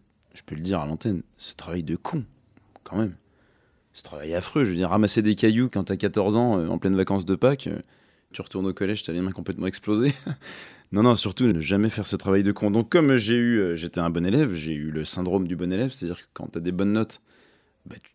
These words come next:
tu, tu continues, tu continues, tu continues, puis après t'as des bonnes notes, tu te retrouves à la fac, puis tu continues. En fait, t'as jamais tellement réfléchi pourquoi, euh, t'étais là, simplement tu voulais pas être vigneron, quoi, donc, euh, t'as continué les études. Moi j'aimais bien la, l'intérêt général, la politique, euh, j'ai fait du droit, euh, c'était très bien d'ailleurs, euh,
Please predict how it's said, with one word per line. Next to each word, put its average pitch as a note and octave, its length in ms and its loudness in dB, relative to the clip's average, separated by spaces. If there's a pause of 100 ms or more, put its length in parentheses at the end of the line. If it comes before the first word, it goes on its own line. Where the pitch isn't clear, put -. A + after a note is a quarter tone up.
tu, - 160 -18
tu - 140 -18
continues, F#2+ 420 -4
tu C3+ 80 -14
continues, F#2+ 440 -6
tu - 100 -18
continues, E2+ 420 -6
puis E2 140 -8
après - 180 -10
t'as E2 140 -8
des D#2 100 -4
bonnes D#2+ 160 -4
notes, F#2+ 140 -2
tu - 80 -12
te - 40 -12
retrouves - 280 -4
à - 20 2
la E2 120 -2
fac, F2 280 -4
puis - 80 -14
tu - 120 -12
continues. F#2+ 300 -8
En G#2+ 60 -2
fait, C#3 140 2
t'as A#2+ 160 6
jamais A2+ 240 6
tellement A2+ 260 4
réfléchi G#2 400 -2
pourquoi, - 360 -2
euh, E2 360 2 (380)
t'étais G#2+ 200 4
là, D3 80 8
simplement A#2 380 2
tu G2 140 -4
voulais F#2+ 160 4
pas G#2+ 100 2
être F2+ 100 2
vigneron, F#2 360 2
quoi, D#2+ 160 -4
donc, D#2+ 240 -4
euh, D#2+ 80 -6 (100)
t'as F2 100 -4
continué E2+ 380 -2
les D#2+ 140 -2
études. A#2 240 -2
Moi G2+ 100 4
j'aimais G2 220 4
bien G2+ 140 4
la, F2 320 2 (680)
l'intérêt A#2+ 380 6
général, C#3 360 6
la G#2+ 120 6
politique, A2 580 -2
euh, E2+ 460 -2 (500)
j'ai F2 180 -4
fait F#2+ 200 -2
du F2+ 100 -4
droit, A2 400 4
euh, D#2+ 160 -4
c'était - 300 -6
très - 160 0
bien E3 160 2
d'ailleurs, F#2+ 320 2
euh, D2 180 -8